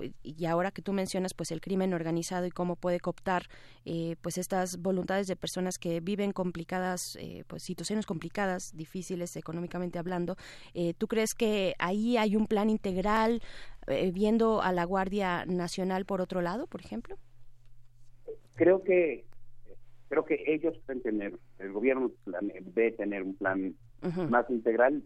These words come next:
Speaker 2: eh, pero, ah, con temas que a mí me preocupan, te platico de, les platico de volada.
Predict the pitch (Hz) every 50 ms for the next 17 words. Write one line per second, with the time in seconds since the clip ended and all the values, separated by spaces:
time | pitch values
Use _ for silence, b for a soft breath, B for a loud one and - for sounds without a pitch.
0 | - 104 101 101 101 - - - - - 107 98 95 95 - - - - - 92
1 | 98 98 - - 104 107 104 - 117 117 117 117 - 104 104 104 107 98 - 95
2 | 90 87 87 92 87 - 87 98 95 92 - - 110 104 92 82 - 101 95 -
3 | 117 101 - 110 117 104 95 90 82 80 80